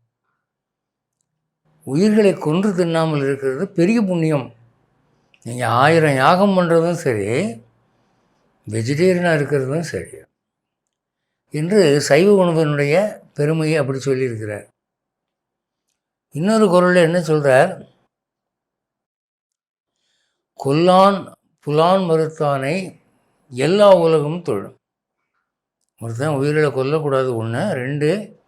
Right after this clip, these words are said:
இன்னொருத்தன் கொண்டு தான் நான் சாப்பிடுவேன் அப்படின்னு சொல்லாம, புலால் மறுத்தான், "கொல்லான் புலால் மறுத்தானை எல்லா உலகம் தொழும்." எல்லா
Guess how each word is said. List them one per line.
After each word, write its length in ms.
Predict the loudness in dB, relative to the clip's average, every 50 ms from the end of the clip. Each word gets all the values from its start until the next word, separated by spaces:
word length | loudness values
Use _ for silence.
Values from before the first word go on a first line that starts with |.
| _ _ _ _ _ _ _ _ _ -8
இன்னொருத்தன் 500 | -4 0 0 2 2 2 2 0 0 0
கொண்டு 160 | 0 0 2
தான் 180 | 2 2 2 2
நான் 160 | 0 0 0 0
சாப்பிடுவேன் 440 | 0 0 0 -2 -2 -2 -2 -4
அப்படின்னு 420 | -4 -4 -4 -4 -4 -4 -4 -6 -8 -10 -12 _ _ _ _ _ _ _ _ _ _ _ _ _ _ _ _ -8
சொல்லாம, 520 | -6 -4 0 0 0 0 0 -2 -4 -6 -6 -8 -12 -16 -12
புலால் 400 | -6 -2 2 2 4 4 2 0
மறுத்தான், 500 | -2 -2 -4 -4 -4 -4 -4 -4 -6 -8
"கொல்லான் 720 | -8 -8 -6 -6 -4 -4 -2 -2 -2 -2 -2 -4 -4 -6 -8 -10 -14 _ _ _ _ _ _ _ _ _ _ -4
புலால் 360 | 0 2 4 4 4 4 2
மறுத்தானை 760 | 0 -4 -4 -6 -8 -10 -10 -8 -6 -4 -4 -4 -6 -6 -6 -6 -6 -6 -6 -6 -10 -16 _ _ _ _ _ _ _ -8
எல்லா 320 | -6 -4 -2 -2 0 0 2 2 2
உலகம் 480 | 2 0 0 0 -2 -2 -2 -6 -8 -8
தொழும்." 340 | -8 -8 -10 -10 -14 -20 -20 _ _ _ _ _ _ _ _ _ _ _ _ _ _ _ _ _ _ _ _ _ _ _ _ _ _ -10 -6
எல்லா 240 | -4 0 2 4